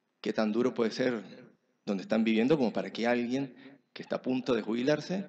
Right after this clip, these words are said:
decida cruzar la frontera? No solo cruzar la frontera, digamos, exponerse a todos los riesgos. Hay gente que cruza todo Brasil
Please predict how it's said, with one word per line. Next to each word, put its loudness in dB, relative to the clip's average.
decida 2
cruzar -2
la 4
frontera? 4
No -2
solo 10
cruzar 6
la 6
frontera, 6
digamos, 4
exponerse 2
a 6
todos 10
los 0
riesgos. 0
Hay 2
gente 4
que 4
cruza 0
todo 6
Brasil 0